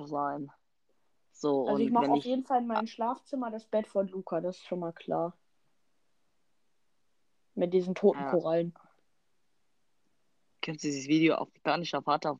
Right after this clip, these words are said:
Speaker 1: freut sich über sein neues
Speaker 2: Ey, hast du die
Speaker 1: iPhone?
Speaker 2: neueste Folge Minecraft mit Luca gesehen?
Speaker 1: Ja, ja, ja. Also er ging jetzt, er wollte jetzt ins End, nur dann hat er Cut gemacht.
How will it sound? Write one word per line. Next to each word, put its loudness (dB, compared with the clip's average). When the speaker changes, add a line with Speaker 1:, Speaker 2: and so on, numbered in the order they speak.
Speaker 1:
freut -2
sich -10
über 0
sein -2
neues 6
Speaker 2:
Ey, 12
hast 4
du 10
die 12
Speaker 1:
iPhone? 12
Speaker 2:
neueste 10
Folge 12
Minecraft 8
mit 10
Luca 12
gesehen? 10
Speaker 1:
Ja, 10
ja, 12
ja. 10
Also 0
er 4
ging -2
jetzt, -2
er 0
wollte 6
jetzt 0
ins -8
End, 0
nur 0
dann 2
hat -2
er -2
Cut -4
gemacht. -6